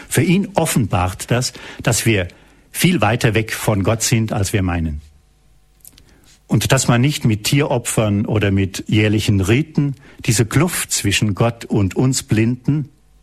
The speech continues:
schließen kann, sondern dass das, diese Kluft nur geschlossen werden konnte, indem wir erschrecken über die Tatsache,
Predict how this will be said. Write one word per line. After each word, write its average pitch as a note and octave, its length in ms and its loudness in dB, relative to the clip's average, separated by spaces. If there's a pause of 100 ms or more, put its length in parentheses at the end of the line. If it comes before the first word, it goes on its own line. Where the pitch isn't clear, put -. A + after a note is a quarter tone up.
(1900)
schließen C3 440 0
kann, A#2 360 -2 (400)
sondern A#2 320 2
dass C#3 240 0
das, - 340 0 (1300)
diese A#2 200 2
Kluft - 560 -2
nur E3 220 2
geschlossen C#3+ 560 0
werden C3 240 0
konnte, D#3 540 -2 (800)
indem A#2 680 2
wir A#2+ 280 2
erschrecken D#3 720 0
über A2+ 180 0
die G2 140 -2
Tatsache, G#2 640 -2